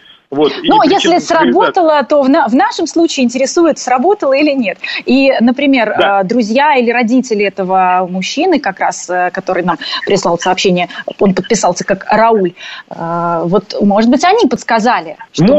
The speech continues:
Speaker 2: надо развестись, что надо
Speaker 1: Может.
Speaker 2: эти отношения заканчивать, что они, например,
Speaker 1: Может.
Speaker 2: э, токсичные и действительно там личность разрушают. Всякое бывает. Вот,
Speaker 1: Да.
Speaker 2: э, <laughs> на этом этапе вот вы считаете, что можно что-то подсказать, да,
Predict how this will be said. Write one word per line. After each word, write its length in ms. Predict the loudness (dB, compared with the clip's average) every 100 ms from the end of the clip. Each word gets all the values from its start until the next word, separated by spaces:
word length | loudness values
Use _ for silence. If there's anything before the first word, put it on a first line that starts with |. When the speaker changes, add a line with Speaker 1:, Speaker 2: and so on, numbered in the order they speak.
| 2
Speaker 2:
надо 140 | 0 0
развестись, 560 | 0 -2 -2 -6 -4
что 140 | -4 0
надо 220 | 2 4
Speaker 1:
Может. 140 | 2 0
Speaker 2:
эти 80 | -4
отношения 420 | -6 -2 0 0
заканчивать, 560 | 0 -2 -6 -6 -10
что 160 | -10 -4
они, 140 | 0
например, 300 | 2 2 4
Speaker 1:
Может. 240 | 2 0 -4
Speaker 2:
э, 240 | -2 0 0
токсичные 720 | -2 0 0 0 2 2 2
и 20 | 0
действительно 400 | -2 -2 0 0
там 160 | 0
личность 340 | 0 0 -2 -2
разрушают. 520 | -2 -2 -2 -4 -2
Всякое 320 | -2 0 -2
бывает. 380 | -2 -2 -2 -4
Вот, 180 | -6 -6 -12 -20 -4
Speaker 1:
Да. 500 | 0 2 2 2 0
Speaker 2:
э, 40 | -2 -2 0 -2 -4 -10
<laughs> 140 | 0
на 180 | 2 4
этом 300 | 2 0 0
этапе 320 | 2 0 0
вот 160 | -2 -2
вы 120 | -4
считаете, 360 | 0 -2 -2
что 160 | -4 0
можно 340 | 2 2 -2
что-то 280 | -6 -6 -6
подсказать, 640 | -10 -12 -4 0 2 0 0
да, 220 | 0